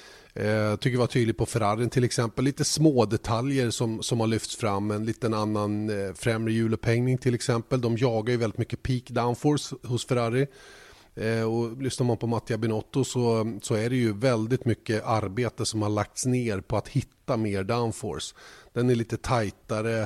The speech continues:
Eh, man försöker på alla sätt och vis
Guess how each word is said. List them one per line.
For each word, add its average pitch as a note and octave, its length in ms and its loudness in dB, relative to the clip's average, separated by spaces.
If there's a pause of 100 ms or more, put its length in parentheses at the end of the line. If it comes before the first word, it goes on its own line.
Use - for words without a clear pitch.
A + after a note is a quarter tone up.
(600)
Eh, F2+ 380 -10 (920)
man B2+ 160 -2
försöker C3 520 0
på - 100 -6
alla A#2 420 0
sätt - 300 -6
och A2 100 -4
vis B2 420 -4